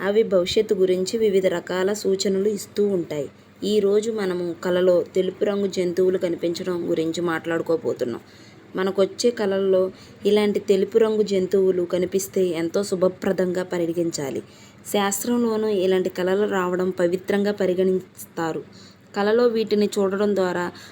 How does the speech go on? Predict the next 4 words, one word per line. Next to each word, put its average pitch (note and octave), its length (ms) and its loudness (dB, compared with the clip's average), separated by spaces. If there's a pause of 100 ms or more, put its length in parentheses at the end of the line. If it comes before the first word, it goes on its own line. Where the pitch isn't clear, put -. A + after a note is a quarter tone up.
(140)
అదృష్టం G#3 480 -2
కలిసి G3+ 300 0
వస్తుందని G3 500 0
చెబుతుంటారు. E3+ 680 -4